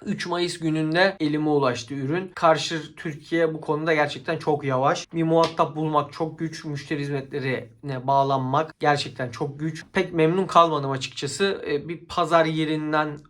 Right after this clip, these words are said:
aynı fiyatlara satın almak herhalde daha mantıklı olur. Ee, bulunabilirse.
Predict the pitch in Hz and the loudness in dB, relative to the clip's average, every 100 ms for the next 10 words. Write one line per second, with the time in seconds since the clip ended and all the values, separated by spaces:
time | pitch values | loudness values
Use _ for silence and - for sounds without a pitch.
0 | _ 151 147 143 131 135 - 143 131 - | _ 0 2 0 -2 -4 -4 -6 -6 -8
1 | 139 143 139 147 135 131 151 147 139 131 | -6 -4 -4 -4 -2 -2 -2 -2 0 0
2 | 123 - - 139 127 143 160 - - - | -4 -8 -4 -2 0 -2 -2 -8 -20 -20
3 | _ - 156 151 139 135 170 151 139 113 | _ -10 -10 -6 -4 2 4 4 2 0
4 | 190 190 | 0 0